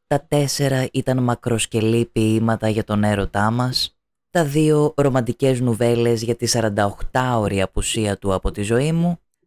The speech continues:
το ένα μονόλογος με θεατρικό υποκείμενο «Τον προδομένο μου εαυτό» και τα υπόλοιπα τριάντα έξι ιστερικές κλισέ ερωτήσεις περί του αν είμαστε ακόμα μαζί ή του «Πού πηγαίνει αυτή η σχέση επιτέλους, Μιχάλη; Πού πηγαίνει;»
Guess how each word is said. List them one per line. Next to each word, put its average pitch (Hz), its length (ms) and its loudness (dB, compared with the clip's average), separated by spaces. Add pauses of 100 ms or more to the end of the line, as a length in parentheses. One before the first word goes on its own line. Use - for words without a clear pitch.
(240)
το 214 140 0
ένα 208 280 2
μονόλογος 147 720 2
με 135 100 0
θεατρικό 120 580 0
υποκείμενο 120 720 -2
«Τον 110 220 -6
προδομένο 113 720 0
μου 104 140 0
εαυτό» 101 540 -2 (320)
και 240 120 -4
τα 196 100 -4
υπόλοιπα 156 480 0
τριάντα 117 360 0
έξι 190 440 -2 (240)
ιστερικές 175 720 0
κλισέ 131 360 0
ερωτήσεις 151 720 -2 (260)
περί 156 200 0
του 147 220 -2
αν 147 180 0
είμαστε 131 420 0
ακόμα 120 460 0
μαζί 110 440 -2 (240)
ή 180 140 -2
του 160 380 0 (200)
«Πού 147 120 -2
πηγαίνει 135 400 0
αυτή 107 200 -4
η 104 40 0
σχέση 107 380 -2
επιτέλους, 107 440 -2
Μιχάλη; 110 560 -2 (640)
Πού 170 140 0
πηγαίνει;» 123 580 -2